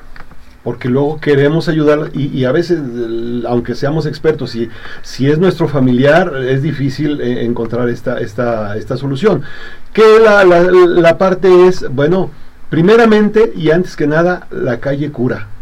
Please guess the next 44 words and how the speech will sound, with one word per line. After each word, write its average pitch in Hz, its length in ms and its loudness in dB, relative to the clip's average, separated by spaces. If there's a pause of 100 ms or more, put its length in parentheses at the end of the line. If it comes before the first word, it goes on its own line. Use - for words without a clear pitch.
(360)
sácalo. 117 460 -10 (640)
Que 127 120 -6
se 131 140 -4
vaya, 139 420 0
que 131 120 -4
vaya, 131 360 0
que 131 120 -6
te - 100 -6
acompañe 139 460 -2
con 151 160 0
el 139 80 -2
pretexto 165 400 0
de 170 100 2
que, 156 160 -4 (400)
"Oye, 208 220 4
no 202 160 4
sé 214 120 4
manejar 170 460 2
o 180 40 4
no 185 120 2
puedo 196 200 2
manejar", 170 380 0
oye, 185 300 2
para 156 240 -2
que 156 140 -4
manejes 170 420 0
y, 147 140 0 (480)
y 127 60 -4
tú 165 280 2
le 165 100 4
das 160 120 0
la 156 80 -2
vuelta 160 240 -4
al 143 60 -8
carro 151 360 0 (300)
o 139 120 0
para 135 220 0
que 143 100 -4
vayas 165 380 0
y 143 40 -4
pagues, 139 280 -2
sácalo 156 920 -2
de 123 120 0
ahí, 135 220 0